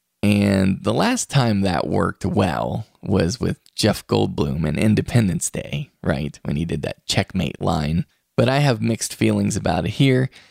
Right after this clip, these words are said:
I think I ultimately liked it, but it may throw some viewers off, so I'll just give you the heads up on that. But to try to really describe it better, though, I'd call Husk a blend of a few different horror subgenres, definitely supernatural,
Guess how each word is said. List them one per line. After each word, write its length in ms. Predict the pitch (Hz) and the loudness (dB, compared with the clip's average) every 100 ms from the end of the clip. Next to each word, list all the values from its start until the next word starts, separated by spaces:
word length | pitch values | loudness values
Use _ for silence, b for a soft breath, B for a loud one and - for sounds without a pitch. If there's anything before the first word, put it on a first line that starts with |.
| B | B
I 100 | 127 | -2
think 380 | - 127 120 151 - | 0 0 -2 -8 -6
I 120 | 101 - | -4 0
ultimately 600 | 127 147 147 127 76 95 | 0 2 4 2 2 0
liked 340 | 92 92 92 - | 0 0 0 -2
it, 140 | - | 0
but 240 | 95 87 | 2 2
it 140 | 82 107 | 2 2
may 220 | 117 113 | 2 0
throw 340 | - 107 95 | 0 0 2
some 300 | - - 82 | 0 -2 -4
viewers 420 | 85 - 58 62 - | -4 -2 -2 -2 -2
off, 260 | - - | -4 -4
so 160 | - 95 | -2 0
I'll 100 | 104 | 0
just 260 | 78 - | -2 -4
give 140 | - 78 | -4 -4
you 60 | |
the 60 | 60 | -4
heads 280 | - 80 69 | -4 -4 -4
up 180 | 57 - | -4 -4
on 180 | 65 69 | -4 -4
that. 180 | 55 - | -8 -6
But 180 | - - _ - | -4 -4 _ -4
to 100 | - | 0
try 220 | - 175 | 0 2
to 80 | 139 | 2
really 300 | 127 120 101 | 2 2 2
describe 540 | 98 - 113 101 92 | 0 0 0 2 0
it 140 | - | -2
better, 300 | 87 95 87 | 0 2 2
though, 160 | 87 90 | 0 0
I'd 240 | 90 101 | -2 -4
call 260 | - 131 101 | -2 0 0
Husk 480 | - - 107 - - | -2 -4 -2 -2 -2
a 80 | 92 | -4
blend 460 | 95 107 110 104 | 0 2 2 2
of 200 | 98 135 | 0 -4
a 200 | - - | -2 -2
few 280 | - - 156 | -2 0 2
different 440 | 139 131 104 - - | 2 0 -4 -4 -2
horror 320 | 123 110 95 | 2 2 2
subgenres, 840 | - 104 104 110 101 98 101 113 - _ | 2 0 2 2 4 4 2 0 -8 _
definitely 460 | 135 - 131 - 104 | -2 0 -2 -2 -4
supernatural, 1040 | - 123 - 107 101 98 101 107 98 117 | -2 -2 0 0 2 0 0 -2 0 -2